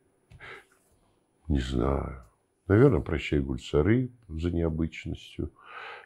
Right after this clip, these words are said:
У каждого есть свои страны. Когда в двадцать семь лет я играл в Малом театре Купца Ахова, э, шестидесятилетнего, весь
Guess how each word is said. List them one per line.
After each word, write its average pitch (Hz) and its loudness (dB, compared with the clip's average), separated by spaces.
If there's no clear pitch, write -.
У 233 0
каждого 269 12
есть 220 12
свои 208 6
страны. 135 10
Когда 113 10
в 107 2
двадцать 123 8
семь 110 6
лет 110 6
я 101 10
играл 98 8
в 98 0
Малом 98 4
театре 85 4
Купца 110 8
Ахова, 92 2
э, 67 4
шестидесятилетнего, 80 0
весь 76 0